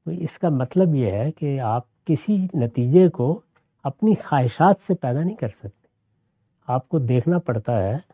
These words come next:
कि हालात क्या मैसर हैं, आप किस जगह पे खड़े हैं, लोग अगर आपके साथ हैं तो क्या मामला उनके साथ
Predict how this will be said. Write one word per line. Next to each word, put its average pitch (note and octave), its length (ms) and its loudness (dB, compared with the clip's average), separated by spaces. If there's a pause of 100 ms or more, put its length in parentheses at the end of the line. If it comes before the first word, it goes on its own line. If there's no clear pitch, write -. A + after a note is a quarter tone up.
(300)
कि D3 60 -6
हालात B2+ 540 4
क्या E3 200 2
मैसर A2 460 -2
हैं, F#2+ 140 -16 (480)
आप D#3+ 360 0
किस - 280 -4
जगह D#3 220 2
पे C#3+ 160 -4
खड़े G2 220 -6
हैं, F#2+ 240 -8 (560)
लोग D3+ 520 8
अगर D3+ 220 4
आपके C#3 340 0
साथ B2 360 -4
हैं E3 100 0
तो F3 120 -4
क्या A3 220 2
मामला C3+ 380 2
उनके A2+ 220 -2
साथ G2+ 200 -8